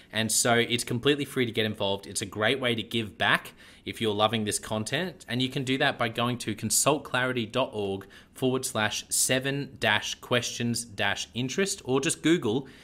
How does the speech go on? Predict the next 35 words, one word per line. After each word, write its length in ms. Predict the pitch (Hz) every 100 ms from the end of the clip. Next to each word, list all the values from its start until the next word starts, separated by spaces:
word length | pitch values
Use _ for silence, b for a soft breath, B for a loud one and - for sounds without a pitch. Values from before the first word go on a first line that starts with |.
| B
consult 520 | - 123 - 143 147 143
clarity 380 | 123 113 113
dot 200 | 110 107
org 320 | 101 98 98 101
seven 380 | - - 107 107
questions 520 | 101 107 - - 98 -
interest, 440 | 95 92 95 - -
and 100 | 92
then 80 | 90
click 240 | 165 -
on 100 | 120
the 60 | 101
page, 400 | 110 104 104 B B -
fill 220 | - 160
out 160 | 143 127
the 80 | 107
form 640 | - 120 120 120 117 -
to 120 | - 107
express 420 | - 120 110 -
your 100 | 95
interest, 440 | 101 - 101 - -
and 280 | 98 92 92
we 140 | 104
can 240 | 95 101 92
get 200 | 101 98
you 100 | 95
going 280 | 98 92 90
to 120 | 95
fill 300 | - 101 92
out 160 | 92
the 60 | -
seven 220 | - 95
questions 360 | 90 98 110 104
on 100 | 104
leadership. 520 | 120 151 - -